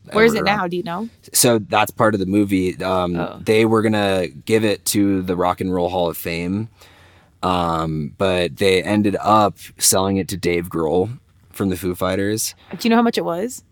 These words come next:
Speaker 2: I, a lot, I'm
Speaker 1: Yeah.
Speaker 2: sure.
Speaker 1: Yeah.
Speaker 2: But he, uh, ended up building, and this is all part of the movie, he ended up building his own, um, all analog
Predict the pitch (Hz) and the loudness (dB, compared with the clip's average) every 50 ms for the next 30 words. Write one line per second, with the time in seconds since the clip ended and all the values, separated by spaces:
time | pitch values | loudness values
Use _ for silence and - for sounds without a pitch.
0 | _ _ - 92 90 90 87 87 82 71 - - _ - - - 92 90 85 78 | _ _ -2 0 2 2 2 0 -2 -4 -10 -20 _ -10 -6 -2 0 0 0 0
1 | - 73 - _ - - 82 - 190 - - 80 69 71 80 95 - _ - 214 | -2 -4 -8 _ -10 -8 -6 -4 -2 -2 -2 -2 -4 -6 -8 -12 -12 _ -6 -4
2 | 202 151 - - - _ - 110 107 101 92 - - - 123 123 123 127 127 127 | -4 -6 -6 -10 -8 _ 2 4 4 4 4 2 0 2 4 6 6 8 8 8
3 | 127 123 120 - - - - 95 98 101 98 98 95 78 95 104 107 104 104 95 | 8 6 4 2 -4 -6 -2 0 2 4 4 4 2 2 0 0 2 2 0 0
4 | 82 - 101 98 101 101 101 98 98 101 98 98 98 107 107 110 101 95 95 92 | 0 2 2 4 4 4 2 0 0 -2 0 0 0 0 0 0 2 2 2 0
5 | - 98 95 92 90 90 90 87 82 87 101 101 98 98 101 98 95 - - 98 | 0 -2 0 0 0 -2 -2 -2 -2 -2 0 0 0 2 2 0 0 0 0 0
6 | 95 98 98 98 92 90 92 90 - - 90 92 92 90 90 90 90 90 85 80 | 2 2 2 0 -2 -4 -6 -10 -10 -8 -6 -6 -4 -4 -4 -6 -6 -6 -6 -6
7 | 87 87 87 82 80 - - 98 98 95 87 71 87 95 92 90 87 87 85 82 | -6 -6 -6 -8 -8 -4 0 2 2 2 2 0 -2 -2 -2 0 0 0 0 0
8 | 82 82 85 82 | 0 -2 -4 -8